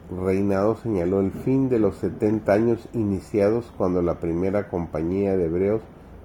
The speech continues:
fue llevada de Judea a Babilonia por Nabucodonosor. Transcurrido el tiempo,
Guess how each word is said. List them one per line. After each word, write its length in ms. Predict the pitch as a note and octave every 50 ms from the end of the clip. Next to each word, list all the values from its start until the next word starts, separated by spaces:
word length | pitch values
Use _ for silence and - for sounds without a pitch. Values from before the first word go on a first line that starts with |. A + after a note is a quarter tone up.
| - -
fue 140 | A2 G#2+ G2+
llevada 420 | G#2 F#2+ F2+ F2+ F2+ F#2 F#2+ F#2+
de 100 | G2 F#2
Judea 500 | E2 - - F#2 E2+ F#2 G2 G#2 G#2+ G#2+
a 20 |
Babilonia 680 | A2 G2+ E2+ D#2 D#2+ D#2+ D#2 D#2+ E2+ F2+ F#2 F#2 F2+ E2+ - -
por 160 | - E2+ D2 E2
Nabucodonosor. 880 | D#2+ D#2 D#2 D#2 D2+ C#2+ - D2 C#2 B1 - - A2+ - - - - - - - - - - - - - - - - - - - - - - - - - - - -
Transcurrido 600 | - B2+ B2+ A#2 - - B2+ B2+ C3 D3 D#3 D3+
el 120 | C#3 A#2+ G#2+
tiempo, 560 | - B2+ A#2+ A#2+ A#2+ A#2+ A#2+ - D3 C#3+